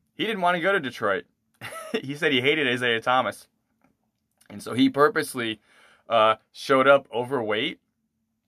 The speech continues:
Um, and, but Bill Laimbeer pulled him aside and said, "That's not how we do things with the Pistons." But also told him, "Hey, you have a big role for this team." And, and so he got Mahorn to believe in him. And Mahorn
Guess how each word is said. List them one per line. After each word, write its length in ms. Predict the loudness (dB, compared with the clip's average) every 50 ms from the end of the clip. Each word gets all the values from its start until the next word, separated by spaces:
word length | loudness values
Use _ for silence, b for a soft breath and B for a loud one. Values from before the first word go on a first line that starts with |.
| _ _ _ _ _ _ _ _ _ _ _ -8
Um, 440 | -6 -6 -4 -4 -4 -6 -6 -8 -8
and, 180 | -10 -10 -6 -2
but 180 | -4 -4 -2 -2
Bill 200 | -2 0 0 2
Laimbeer 580 | 2 0 0 0 2 4 4 4 2 0 -4 _ _ _
pulled 180 | _ -8 -8 -8
him 40 | -8
aside 280 | -4 0 2 2 2 2
and 80 | 0
said, 80 | -4 -6
"That's 180 | -6 -6 -4 -4
not 100 | -4 -4
how 80 | -4
we 100 | -6 -6
do 200 | -10 -8 -8 -8
things 240 | -8 -8 -12 -10 -12
with 80 | -14 -16
the 80 | _
Pistons." 580 | _ -10 -10 -10 -10 -10 -10 -10 -10 -12 -16 _ b b b b b b b b b _
But 100 | 2 4
also 320 | 6 6 6 4 0 -8 -10
told 240 | -8 -8 -8 -8
him, 60 | -6 -4
"Hey, 280 | -4 -4 -4 -4 -8 _ _ _ _ _ _
you 160 | -10 -2 0
have 180 | 0 2 2 0
a 40 |
big 280 | -4 -4 -8 -8 -8 -6
role 180 | -6 -4 -4 -6
for 160 | -6 -12 -10
this 220 | -10 -10 -12 -12
team." 300 | -18 -18 -18 -18 -18 _ _ _ _ _ _ _ _ _ _ _ _ _ _ _ _ -20 _ _ _
And, 720 | -8 -6 -6 -4 -4 -4 -6 -6 -8 -10 -12 -16 -20 _ _ _
and 200 | -16 -16 -16 -14
so 100 | -14 -12
he 140 | -10 -8 0
got 200 | 2 2 2 2
Mahorn 720 | -2 -6 -4 -2 0 0 2 2 2 2 0 0 -2 -8 _ _ _ _ _ _ _ _ -14
to 420 | -10 -10 -8 -8 -10 -10 -10 -12 -12
believe 340 | -10 -8 -8 -6 -6 -6 -6
in 80 | -4
him. 340 | -4 -4 -4 -6 -8 -16 -20 _ -12
And 200 | -10 -10 -8 -8
Mahorn 800 | -4 -4 -4 -2 0 2 2 4 4 4 2 2 0 -2 -6